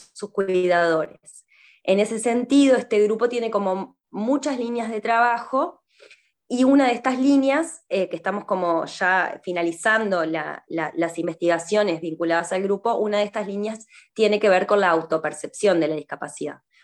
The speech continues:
O sea que esta se encuadra en investi-, en una investigación más grande, digamos.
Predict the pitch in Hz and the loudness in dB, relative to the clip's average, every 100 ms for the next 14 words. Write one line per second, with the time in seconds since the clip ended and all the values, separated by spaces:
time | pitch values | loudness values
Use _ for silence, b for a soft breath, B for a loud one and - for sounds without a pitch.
0 | b 165 165 185 190 202 233 233 202 185 | b -4 0 0 2 2 0 -2 0 2
1 | 208 214 233 - 196 180 143 202 170 - | 4 6 4 2 -2 -2 -4 -2 -2 -6
2 | - 180 202 214 202 202 165 165 196 202 | -4 -2 0 -2 -4 -2 -4 -2 -4 -4
3 | 175 185 185 185 196 170 147 151 151 156 | -4 -4 -4 -4 -4 -4 -6 -8 -10 -10
4 | - - | -14 -20